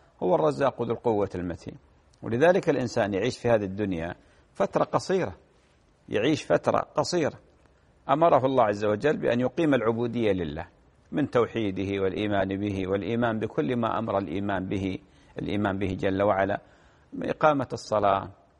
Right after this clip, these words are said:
صوم رمضان، إيتاء الزكاة، حج البيت، وبقية الأشياء. هذا هو ال-، ال-، القلب الحي، هذا هو القلب الحي.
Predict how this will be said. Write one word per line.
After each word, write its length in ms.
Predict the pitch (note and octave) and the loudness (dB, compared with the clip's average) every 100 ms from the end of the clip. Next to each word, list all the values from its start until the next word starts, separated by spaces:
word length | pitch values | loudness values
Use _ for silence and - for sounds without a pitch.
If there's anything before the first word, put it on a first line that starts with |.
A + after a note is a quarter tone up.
| _ _ | _ _
صوم 300 | - C#3 A#2 | -2 -2 0
رمضان، 520 | G#2+ G#2 G2+ G2 F#2 | 0 2 2 0 -2
إيتاء 420 | - A#2 - A2+ | -6 -4 0 2
الزكاة، 420 | G#2 G#2 F#2+ G2+ | 0 -2 -4 -4
حج 340 | F2+ - B2+ A#2 | -4 -4 -2 -4
البيت، 500 | G2+ G2+ F#2+ F2+ - - _ _ _ _ _ | -2 0 0 -2 -8 -20 _ _ _ _ _
وبقية 580 | - D#3 E3 - G3 D#3+ | -8 -4 -2 0 0 0
الأشياء. 400 | B2+ C3 B2 A#2 | 0 -2 -2 -4
هذا 300 | A2+ F#3 G3 | 0 0 0
هو 360 | C#3+ B2 G#2+ - - _ _ - | 0 2 2 0 -10 _ _ -12
ال-، 280 | A#2+ A2 G#2 | -8 -6 -4
ال-، 340 | G2 G2 F#2+ F#2 | -2 -2 -4 -4
القلب 580 | G1+ G2+ - C#3+ B2+ | -4 -6 -2 0 0
الحي، 400 | A2 F2 A#2 G2+ - - _ _ _ - | -2 -2 -2 -2 -4 -16 _ _ _ -6
هذا 260 | C3 D#3 | -2 0
هو 100 | B2 | 2
القلب 380 | G2 - A#2 F2 | 0 0 0 0
الحي. 360 | E2 - F#2 | -6 -4 -4